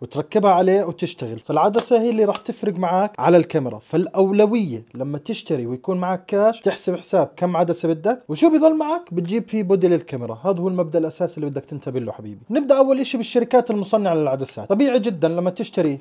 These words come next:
كاميرا نيكون إنك تشتري عدسة نيكون إلها، لكن النيكون بسموا عدساتهم نيكور، هيك بسموها. فإذا عندك كاميرا نيكون بدك تشتري لها عدسة نيكور. إذا عندك كاميرا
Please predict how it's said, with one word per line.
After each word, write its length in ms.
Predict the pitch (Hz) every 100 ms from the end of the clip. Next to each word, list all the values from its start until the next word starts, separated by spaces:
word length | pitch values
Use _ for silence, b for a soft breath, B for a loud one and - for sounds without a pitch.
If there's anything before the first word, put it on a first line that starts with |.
| -
كاميرا 280 | 196 175 151 220
نيكون 340 | 220 180 208 -
إنك 200 | 233 -
تشتري 480 | - 277 - 240 240
عدسة 420 | 208 226 233 233
نيكون 340 | 214 - 147
إلها، 240 | 123 101 104
لكن 320 | 214 214 233 190
النيكون 500 | 214 254 254 190 196
بسموا 320 | 165 208 196
عدساتهم 640 | 175 170 - 214 - 202 190
نيكور، 420 | 190 196 120 - _
هيك 200 | 175 175
بسموها. 480 | 147 - 139 110 104 -
فإذا 560 | 180 180 - - 175
عندك 220 | 185 185
كاميرا 260 | 180 180 170
نيكون 300 | 170 - 190 -
بدك 220 | 151 147 -
تشتري 320 | - 127 131
لها 100 | 131
عدسة 380 | 123 110 - 160
نيكور. 380 | 208 269 185 175 175
إذا 140 | 147
عندك 280 | 185 208 185
كاميرا 420 | - 202 180 170